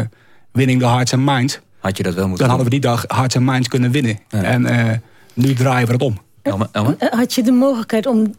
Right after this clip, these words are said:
Speaker 3: ter plekke daar tegen te protesteren? Om te zeggen tegen, nee, ik neem aan dat je meerdere he-, meer-, een meerdere hebt... om te zeggen, nou jongens, wat is dit nou?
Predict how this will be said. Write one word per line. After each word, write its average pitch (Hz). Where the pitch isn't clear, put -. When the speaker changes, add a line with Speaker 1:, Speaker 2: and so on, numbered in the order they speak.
Speaker 3:
ter 226
plekke 233
daar 180
tegen 196
te -
protesteren? 170
Om 190
te -
zeggen 165
tegen, 165
nee, 165
ik 240
neem 170
aan 156
dat 151
je 160
meerdere 156
he-, 131
meer-, 160
een 160
meerdere 156
hebt... 151
om 180
te 151
zeggen, 165
nou 160
jongens, 156
wat 151
is 180
dit 208
nou? 160